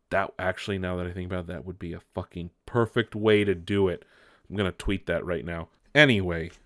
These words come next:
um, if you guys really enjoyed Joker, you can now read the script online. It is f-, available in its entirety, or the screenplay, I should say. It is available in its entirety online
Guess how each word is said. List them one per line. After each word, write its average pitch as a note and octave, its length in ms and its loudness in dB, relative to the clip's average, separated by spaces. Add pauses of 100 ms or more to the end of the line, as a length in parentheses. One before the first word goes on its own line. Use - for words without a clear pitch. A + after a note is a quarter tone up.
(580)
um, F#2 520 -4 (320)
if A#2 120 -2
you C3 60 -4
guys C3 240 6
really C#3 240 8
enjoyed A#2+ 480 2
Joker, A2+ 520 4 (420)
you A2 160 -2
can G2 160 -4
now G2+ 180 4
read G#2 300 2
the F#2 80 -4
script - 360 -2
online. F#2 480 0
It E2+ 140 -6
is F2 140 -8
f-, - 160 -18 (300)
available F#2 600 0
in F2 80 -2
its - 160 -8
entirety, G#2 580 4
or F#2 100 4
the E2+ 80 -4
screenplay, A#2 640 2
I E2+ 60 -4
should E2+ 200 -10
say. E2+ 260 -6 (640)
It F#2+ 100 -8
is F#2 120 -4
available A2+ 480 2
in A#2 120 -2
its C3 180 -6
entirety C3 680 4 (800)
online G2+ 560 2